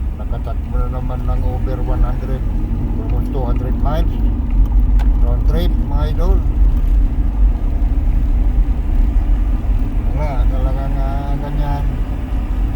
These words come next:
Mga idol, ibalik si Sula naman this month. <laughs> Katulad ni Papa Ryan. Wala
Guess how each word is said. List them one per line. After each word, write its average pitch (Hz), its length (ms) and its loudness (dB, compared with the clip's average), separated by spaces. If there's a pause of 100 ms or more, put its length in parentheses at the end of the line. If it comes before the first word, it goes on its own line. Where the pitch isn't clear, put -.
(1300)
Mga 127 160 2 (160)
idol, 214 320 0 (960)
ibalik - 400 -4
si - 120 -4 (120)
Sula - 240 -4
naman - 400 -2
this - 160 -6
month. 226 320 -4 (520)
<laughs> - 520 -8
Katulad 139 400 -6
ni - 320 -4
Papa - 320 -4
Ryan. - 400 -2 (1700)
Wala 135 240 -4